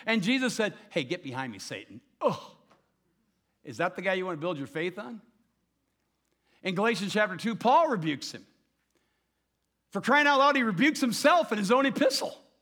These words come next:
He says, and he says he speaks to himself as one of the elders, like he's on equal ground with other elders. He says in chapter five to the other elders, "Don't lord over the flock." Aren't, isn't that what our friends at, in the Catholicism, in Roman Catholic Church believe,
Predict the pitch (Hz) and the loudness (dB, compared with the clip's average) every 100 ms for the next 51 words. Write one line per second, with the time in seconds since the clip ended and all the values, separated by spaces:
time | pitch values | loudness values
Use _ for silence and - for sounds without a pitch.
0 | _ _ _ _ _ _ _ _ _ - | _ _ _ _ _ _ _ _ _ -2
1 | 247 277 254 180 - - - 220 220 262 | 0 2 0 0 -12 -20 -6 -2 0 2
2 | 269 226 - - 240 - - 262 262 - | 2 -2 -6 -4 -2 -2 -4 -6 -6 -8
3 | 220 214 202 196 226 208 196 143 147 165 | -6 -6 -6 -6 -2 -2 -2 -6 -8 -2
4 | 226 262 254 196 196 214 156 127 160 156 | 0 2 0 0 0 0 -4 -6 -6 -6
5 | 175 185 - 185 214 214 196 127 165 185 | -4 -2 -4 -4 -10 -8 -10 -6 -4 -2
6 | 170 135 160 156 156 147 175 151 139 - | -4 -6 -6 -8 -8 -8 -8 -8 -10 -14
7 | - 220 233 226 196 175 196 180 156 185 | -8 -6 -2 -4 -4 -4 -4 -4 -2 -2
8 | 175 - 175 170 190 185 175 170 151 - | -2 -6 -6 -4 -4 -2 -2 -2 -6 -12
9 | _ 190 233 - 151 175 175 160 143 135 | _ -6 -6 -8 -6 -4 -4 -4 -6 -12
10 | - 160 139 - 151 226 - - 156 185 | -8 -4 -4 -4 -6 -6 -14 -10 -8 -6
11 | 220 165 190 175 165 156 - 185 175 180 | -4 -4 -4 -4 -4 -4 -6 -6 -6 -8
12 | - - 156 139 151 - 175 190 165 196 | -10 -8 -8 -8 -10 -4 -2 -2 -6 -10
13 | 180 214 156 151 151 185 180 180 165 - | -10 -14 -8 -6 -4 -6 -4 -6 -6 -12
14 | 175 170 156 185 208 | -14 -10 -8 -6 -8